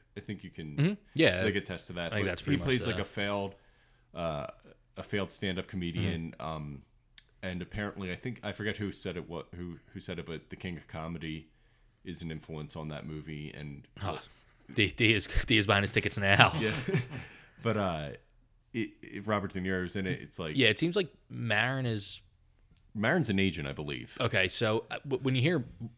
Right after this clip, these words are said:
Speaker 2: a stand-up comedian is in it, then you really figure it's gonna be like that, but Maron's not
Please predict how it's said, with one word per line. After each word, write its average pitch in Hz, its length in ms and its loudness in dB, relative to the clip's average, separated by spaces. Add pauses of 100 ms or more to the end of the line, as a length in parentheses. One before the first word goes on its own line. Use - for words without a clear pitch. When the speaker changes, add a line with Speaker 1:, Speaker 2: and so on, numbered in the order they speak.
(100)
Speaker 2:
a 127 40 -4 (420)
stand-up 107 480 2
comedian 98 440 2
is 87 140 -2
in 92 120 4
it, 87 240 -4
then 92 120 -6
you 87 80 -6
really 90 240 -2
figure 90 280 -6
it's 87 160 -8
gonna 90 160 -6
be 90 220 -6
like 87 140 -6
that, 92 160 -2
but 98 100 -6
Maron's 90 440 -4
not 90 260 -6